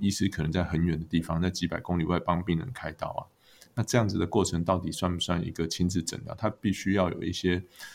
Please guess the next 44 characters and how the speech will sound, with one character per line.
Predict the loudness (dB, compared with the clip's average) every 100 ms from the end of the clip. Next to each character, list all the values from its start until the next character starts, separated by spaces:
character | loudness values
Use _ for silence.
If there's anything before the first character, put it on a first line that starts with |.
| -20
法 | -4 -4
条 | 2 2
上 | 4
面 | 4 4 2
的 |
一 | 0 -2
个 | 0 0 0 -6 _ _ _ -20 _ _ _ -14 -8
修 | 4 6 8
正， | 6 6
让 | 6 6 2 0
我 | 0
们 | 0 -2
这 | 0
个， | 0 2 2 0 -6 _ -2
呃， | 2 2 4
医 | 4
疗 | 6
的 | 4
行 | 2 4
为 | 4
随 | 2 0
着 | 0
科 | 2 2
技 | 2
进 | 0 0
步 | 2 2
有 | 2
更 | 0 0 0
多 | 2 0
的 | 0
可 | -4 -6
能 | -6 -6
性 | -2 -2
去 | -2 -4
开 | -4 -2 -4
展。 | -4 -6 -8 -16 -14 -14 -16 _
那 | 4 6 6 4 0 _
刚 | 6 8 8 2
其 | 0
实 | 4
Coco | 6 6 6
姐 | 4 2
提 | 2 4
到， | 4 4 0